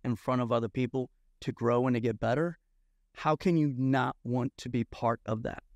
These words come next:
And it's just been amazing to see those type of people that you see 'em on social media or you see 'em out and they're, like, that hard demeanor, but then you get, get them at one of these retreats and they're like the, the biggest teddy bear, you know,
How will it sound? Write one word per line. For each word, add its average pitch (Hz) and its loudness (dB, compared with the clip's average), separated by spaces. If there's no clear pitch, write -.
And 131 0
it's 123 -2
just - -2
been 135 2
amazing 135 2
to 135 0
see 143 -2
those 120 0
type 135 -2
of 120 -6
people 147 -2
that 131 2
you 160 -2
see 165 2
'em 147 4
on 143 0
social 139 0
media 139 2
or 123 -2
you 120 -4
see 143 -2
'em 139 2
out 131 -2
and 127 -2
they're, 131 -2
like, 127 -2
that 131 0
hard 135 0
demeanor, 131 0
but 131 -4
then 147 2
you 143 2
get, 147 2
get 147 0
them 143 4
at 135 2
one 139 0
of 131 0
these 135 0
retreats 139 -2
and 127 0
they're 131 0
like 139 2
the, 120 -2
the 143 -4
biggest 139 2
teddy 147 4
bear, 113 -2
you 139 2
know, 127 0